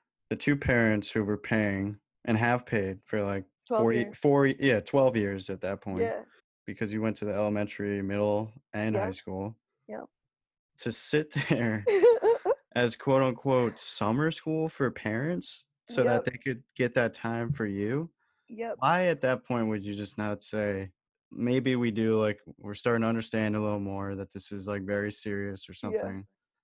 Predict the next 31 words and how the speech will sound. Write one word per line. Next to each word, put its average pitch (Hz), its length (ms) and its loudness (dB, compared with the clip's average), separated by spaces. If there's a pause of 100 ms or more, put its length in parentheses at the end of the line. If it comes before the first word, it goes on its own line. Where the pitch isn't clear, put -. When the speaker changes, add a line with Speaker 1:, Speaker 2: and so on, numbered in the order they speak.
(240)
Speaker 1:
Something 160 320 0
along 117 360 4 (320)
<laughs> - 340 -20
those 131 240 8
Speaker 2:
<laughs> - 0 -
Speaker 1:
lines 254 420 10
to 131 100 6
Speaker 2:
Yeah. - 20 2
Speaker 1:
not 143 240 4
have 156 260 2
the 120 120 2
people 131 420 -4
that 107 140 0
are 104 100 -2
paying 151 480 -6
you 101 360 -4 (500)
Speaker 2:
It's 294 220 0 (200)
Speaker 1:
to 285 120 2
Speaker 2:
literally 330 80 -2 (120)
Speaker 1:
sit 254 140 6
Speaker 2:
like - 20 0
Speaker 1:
in 165 80 -2
a 131 80 0
classroom 143 460 -2
for, 131 120 -4
like, 107 160 -4
seven 120 300 -4
or 120 140 -4
eight 120 100 -4
hours 127 280 -2
a 117 60 -8